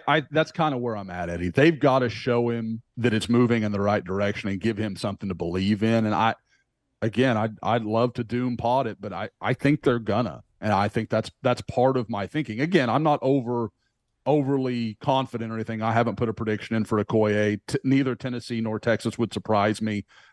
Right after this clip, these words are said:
Uh, I'm kinda particularly focused on Tennessee right now. Uh, though,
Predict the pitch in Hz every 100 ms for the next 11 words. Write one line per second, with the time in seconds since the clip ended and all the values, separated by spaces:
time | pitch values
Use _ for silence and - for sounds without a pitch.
0 | _ 110 107 104 - 113 110 98 - 120
1 | 127 117 110 - 123 113 107 104 117 107
2 | 104 113 104 117 104 - 104 107 104 104
3 | 110 107 110 107 107 - 95 87 104 147
4 | 120